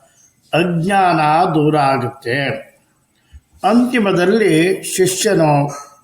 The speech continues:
ಶಿಷ್ಯನ ಮನಸ್ಸು ಗುರುವಿನಲ್ಲಿ ಲೀನವಾಗಿ, ಗುರುವಿನ ಮೂಲಕ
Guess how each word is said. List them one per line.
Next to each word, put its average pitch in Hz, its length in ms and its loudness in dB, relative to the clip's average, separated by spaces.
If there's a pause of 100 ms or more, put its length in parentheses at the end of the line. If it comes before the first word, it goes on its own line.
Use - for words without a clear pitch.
(560)
ಶಿಷ್ಯನ 220 480 0
ಮನಸ್ಸು 139 960 -2 (960)
ಗುರುವಿನಲ್ಲಿ 220 720 2
ಲೀನವಾಗಿ, 147 840 0 (420)
ಗುರುವಿನ 160 480 2
ಮೂಲಕ 175 500 0